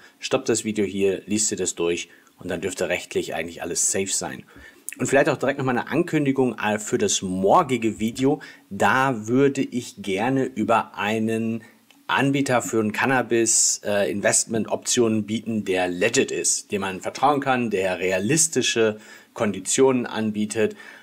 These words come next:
Schaut euch das vielleicht morgen mal an, wenn ihr generell in diese Industrie, in, in dieser Industrie interessiert seid. Ich kann allerdings natürlich auch jeden verstehen, der sagt, er will damit nichts mehr zu tun haben. Gut,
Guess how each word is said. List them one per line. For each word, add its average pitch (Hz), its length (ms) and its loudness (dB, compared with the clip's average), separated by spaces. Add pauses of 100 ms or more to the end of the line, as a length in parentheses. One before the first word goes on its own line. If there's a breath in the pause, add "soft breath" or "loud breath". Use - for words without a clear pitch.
(260 loud breath)
Schaut 110 240 2
euch 104 100 0
das - 140 -4
vielleicht 98 260 0
morgen 95 260 -2
mal 87 100 -6
an, 104 180 -6
wenn 95 100 -6
ihr 92 120 -6
generell 113 520 0
in 87 140 -6
diese 92 180 -4
Industrie, 90 680 -4 (360 soft breath)
in, 107 140 -4
in 139 220 -2
dieser 110 220 4
Industrie 98 420 -2
interessiert 135 420 2
seid. 104 240 2
Ich - 140 -12
kann 92 160 -2
allerdings 85 220 -2
natürlich 90 220 0
auch 85 60 0
jeden 87 220 -2
verstehen, 87 340 -2
der 82 120 -6
sagt, 82 300 -2
er - 140 -8
will 87 120 -4
damit 85 280 -6
nichts - 260 -6
mehr 87 120 -6
zu 95 140 -6
tun 104 280 -2
haben. 76 240 -6 (580 loud breath)
Gut, 170 240 8